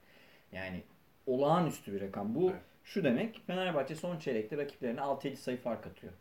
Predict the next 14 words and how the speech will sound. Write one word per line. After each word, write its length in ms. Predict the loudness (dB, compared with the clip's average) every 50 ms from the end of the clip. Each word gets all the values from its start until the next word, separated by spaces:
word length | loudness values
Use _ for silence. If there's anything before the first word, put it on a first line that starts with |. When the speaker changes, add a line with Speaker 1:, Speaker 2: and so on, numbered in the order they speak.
| -20 _ _ _ _ -2
Speaker 1:
Kafadan. 440 | 0 0 2 2 0 0 0 -4 -6 -10 -18 -20 -20 -20 -20 _ _ -4
Maçı 500 | 2 4 4 4 4 2 0 0 0 0 2 6
en 160 | 6 8 8
iyi 240 | 6 6 4 4 4
bitiren 420 | 2 2 2 4 4 4 2 2
takım. 300 | 0 -2 -2 0 -2 -4 -4 -6 -2 2
Speaker 2:
Alabora 300 | 4 6 6 8 8 8
Speaker 1:
Bütün 140 | 8 8 6
Speaker 2:
ediyor 140 | 4 2 -2
canım. 160 | -6 -8 -12 -14 -12 -4 0
Speaker 1:
Euroleague'de 720 | 2 8 10 10 10 10 8 2 0 -4 -6 -6 -6 -8 -10 -16 -20
son 480 | -20 -20 -6 0 2 2 4 4 4 4
dönemlerde 640 | 4 4 4 2 2 2 2 2 4 4 4 4
dahil 220 | 4 4 4 2